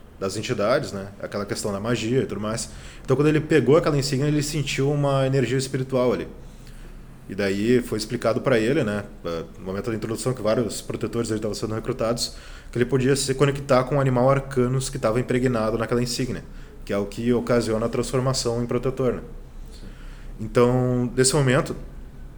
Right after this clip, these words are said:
Speaker 1: eles deram um momento pra todos ali conseguirem, eh, né, ter uma comunicação com o animal arcanos, invocar a sua armadura, e em breve, depois disso, né, depois dessa invocação, transformação, eles receberiam a sua missão de protetor.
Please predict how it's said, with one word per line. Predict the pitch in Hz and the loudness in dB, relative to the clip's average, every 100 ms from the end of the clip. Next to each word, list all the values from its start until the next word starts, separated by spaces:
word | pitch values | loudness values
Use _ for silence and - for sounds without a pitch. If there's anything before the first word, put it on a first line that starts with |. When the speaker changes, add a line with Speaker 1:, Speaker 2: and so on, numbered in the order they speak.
| - | -10
Speaker 1:
eles | - 113 | -6 2
deram | 120 120 | 4 6
um | 127 107 95 - - 104 | 4 0 -4 -10 -14 -4
momento | 113 110 123 | 0 0 2
pra | 127 | 2
todos | - 127 113 | 2 2 2
ali | 107 123 104 | 2 2 0
conseguirem, | 98 92 104 107 87 - - 92 | -4 -4 -4 -4 -6 -10 -12 -10
eh, | 82 80 - - - - | -8 -8 -10 -12 -16 -8
né, | 101 - | -6 -4
ter | 107 | -2
uma | 113 110 | 0 -2
comunicação | 110 104 117 - 110 131 | -2 -2 -2 0 0 0
com | 131 | -2
o | 104 | -4
animal | 101 101 | -2 -2
arcanos, | 101 - 131 135 - - - - | -2 0 0 0 -4 -8 -12 -12
invocar | 107 104 - 110 | -6 -4 0 2
a | 113 | 2
sua | - | 2
armadura, | 120 120 104 127 143 - - - - - | 0 0 0 0 0 -6 -16 -16 -14 -2
e | 127 135 135 135 131 139 | 2 4 4 2 0 -2
em | 131 | 2
breve, | 127 131 151 | 6 6 6
depois | 135 135 165 147 | 4 4 4 4
disso, | 127 160 147 127 | 2 0 0 -2
né, | 110 | 0
depois | 107 120 120 | 0 2 2
dessa | 127 131 123 98 92 87 | 2 2 2 0 -2 -4
invocação, | 98 113 123 - 110 127 | -4 0 0 2 2 2
transformação, | 120 - 110 107 110 123 131 - - | 0 -2 -2 -2 -2 -4 -6 -14 -6
eles | 120 120 | -2 2
receberiam | 135 127 143 135 131 | 4 4 4 6 6
a | 131 | 4
sua | 143 | 2
missão | 139 135 123 | 0 0 0
de | |
protetor. | 127 127 131 113 | 0 0 0 -2